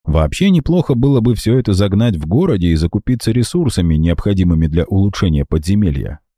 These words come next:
Но в данный момент я вижу, что более целесообразно будет сделать из всего этого подношение моим богиням. «Думаю, это разумное решение», — ответила ии.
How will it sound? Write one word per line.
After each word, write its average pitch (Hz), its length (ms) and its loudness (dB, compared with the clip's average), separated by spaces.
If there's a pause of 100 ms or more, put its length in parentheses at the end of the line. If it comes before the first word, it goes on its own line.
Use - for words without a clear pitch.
Но 87 180 2
в 67 80 -8
данный 156 300 2
момент 156 400 0
я 123 120 0
вижу, 120 240 0
что 113 180 -2
более 104 300 2
целесообразно 98 880 0
будет 110 320 -2
сделать 95 500 -2
из 95 200 -4
всего 87 420 -2
этого 107 400 -2
подношение 110 920 0
моим 78 420 0
богиням. 71 640 -2 (880)
«Думаю, 110 440 2
это 117 140 -2
разумное 82 500 2
решение», — 80 680 -2 (160)
ответила 82 520 0
ии. 82 480 -2